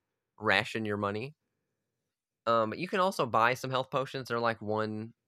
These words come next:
each. And, um, but then you, you have, like, uh, other stuff to buy. You can buy the stuff that, like, repairs your items a little bit. But only when you're wearing 'em.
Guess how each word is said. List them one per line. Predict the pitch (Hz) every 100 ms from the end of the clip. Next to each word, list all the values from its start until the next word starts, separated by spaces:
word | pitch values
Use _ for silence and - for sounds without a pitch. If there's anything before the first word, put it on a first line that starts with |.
| _ -
each. | 120 123 - - - _ _ _ _ _ _ _ _ _ _
And, | 117 113
um, | 110 98 87 87 90 _ _ _ _ _ _ _ - _ _ _ -
but | 131
then | 147 143
you, | 135
you | 90 135
have, | 131
like, | 117 101
uh, | 110 101 92 98 104 _ _ _ _ _ -
other | 127
stuff | 123 127 -
to | 107
buy. | 113 113 113 113 110 _ -
You | 123
can |
buy | 120 127
the | 120
stuff | - 120 117
that, | 113
like, | 104 98 _ -
repairs | 113 127 113 113
your | 110 -
items | 110 110 110
a |
little | 110 113
bit. | 110 110 110 _ _ _ _ _ _ _ _ -
But | 123
only | 175 220
when | 214
you're | 175
wearing | 139 151 160 165
'em. | 165